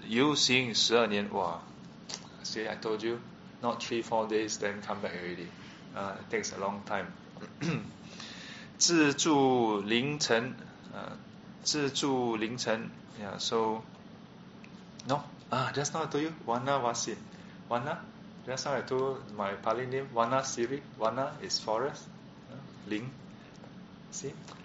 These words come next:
So you see, you can, quite, not, not, not too difficult, you can learn Pali Sanskrit terms. Yeah, just look at it. 参议解脱长者，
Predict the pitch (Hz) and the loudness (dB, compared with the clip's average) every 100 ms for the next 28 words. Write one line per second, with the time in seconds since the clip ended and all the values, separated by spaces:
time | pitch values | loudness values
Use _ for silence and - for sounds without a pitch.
0 | - - 139 120 135 135 107 98 - - | -14 -4 0 2 2 0 0 -6 -12 -16
1 | - - - - 170 170 143 170 - 180 | -16 -16 -16 0 0 0 -2 -4 -2 -6
2 | - 165 165 160 135 - 135 107 117 110 | -4 -4 -2 0 0 2 2 2 0 -4
3 | 113 139 143 143 143 - - 120 123 127 | 0 0 0 -6 -10 -12 -2 0 2 0
4 | 127 117 - - - 120 117 - - - | -4 -4 -6 -8 -6 -6 -4 -8 -8 -16
5 | - - - - - 117 127 127 - - | -16 -14 -14 -10 -2 0 0 -2 -4 -8
6 | - - - - 113 107 104 - - - | -14 -16 -16 -12 -4 -2 -2 -4 -10 -12
7 | - - - - - - 170 165 160 165 | -12 -12 -12 -12 -4 4 6 6 6 6
8 | 135 123 117 - 147 127 135 127 117 113 | 6 6 6 8 8 8 6 6 6 4
9 | 117 101 | 4 2